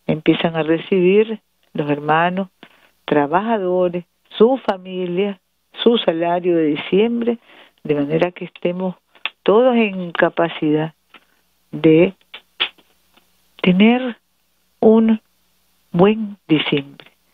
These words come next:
un buen fin de año, una buena Navidad. Y la Navidad no es solo tener lo que necesitamos tener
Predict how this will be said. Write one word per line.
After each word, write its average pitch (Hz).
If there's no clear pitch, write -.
un 202
buen 226
fin 233
de 156
año, -
una 202
buena 226
Navidad. 196
Y 160
la 165
Navidad 170
no 190
es 185
solo 208
tener 190
lo 151
que 147
necesitamos 165
tener 170